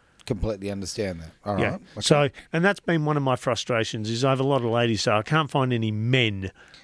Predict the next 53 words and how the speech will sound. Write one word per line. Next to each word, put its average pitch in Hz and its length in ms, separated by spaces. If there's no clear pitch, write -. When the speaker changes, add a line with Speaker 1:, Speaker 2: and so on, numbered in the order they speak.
Speaker 2:
I 127 60
can 131 160
find 165 320
males, 131 500
but - 180
I 110 60
can't 120 320
find 110 320
men." 120 460
And 139 120
these 190 200
are - 20
men 165 260
that 135 140
are 120 60
confident, 151 680
they've 131 100
got 127 140
an 117 80
Speaker 1:
Mm-hmm. 120 140
Speaker 2:
opinion 156 400
and 127 120
they're 123 100
not 127 120
scared 131 380
to, 117 120
uh, 127 80
voice 147 480
it. 160 180
They're 123 140
still 135 260
respectful 147 720
and 127 140
considerate 143 720
Speaker 1:
Yeah. - 20
Speaker 2:
and 127 100
use 123 200
manners 139 400
and 127 100
all 123 180
of 113 100
that. 113 200
So - 160
they've 156 60
Speaker 1:
Sure. 143 80
Speaker 2:
got 175 120
that 156 160
nice 143 280
blend 123 420
between 110 320
the 101 80
two. 190 140
Speaker 1:
Yeah. 120 160